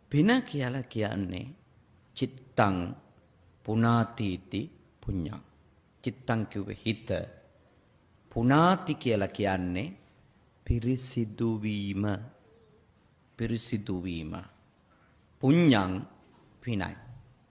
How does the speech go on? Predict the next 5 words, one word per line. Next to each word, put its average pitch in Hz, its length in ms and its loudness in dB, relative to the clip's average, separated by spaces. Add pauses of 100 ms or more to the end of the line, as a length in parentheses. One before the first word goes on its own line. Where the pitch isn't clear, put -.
(1080)
හිත 107 260 -6 (920)
පිරිසිදු 196 680 0
වීම 196 380 2
තමයි 202 340 -4
පින. 95 260 -8